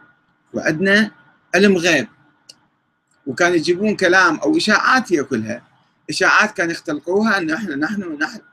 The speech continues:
نعلم علم الغيب، ونحن عندنا معاجز نسوي، وهذا دليل ارتباطنا بإمام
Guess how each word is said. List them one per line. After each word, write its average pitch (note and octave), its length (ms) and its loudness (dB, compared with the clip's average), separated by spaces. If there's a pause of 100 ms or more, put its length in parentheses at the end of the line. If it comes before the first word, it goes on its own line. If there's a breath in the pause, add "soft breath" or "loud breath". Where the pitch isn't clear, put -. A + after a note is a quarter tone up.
نعلم F3+ 400 -4
علم F#3+ 160 0
الغيب، A3 420 2 (680)
ونحن G#3 320 4 (240)
عندنا F#3+ 200 2
معاجز A#3+ 560 4
نسوي، A#2 460 -2 (420)
وهذا G#3 360 2
دليل G3+ 360 2
ارتباطنا A3 580 2
بإمام F3 1600 -2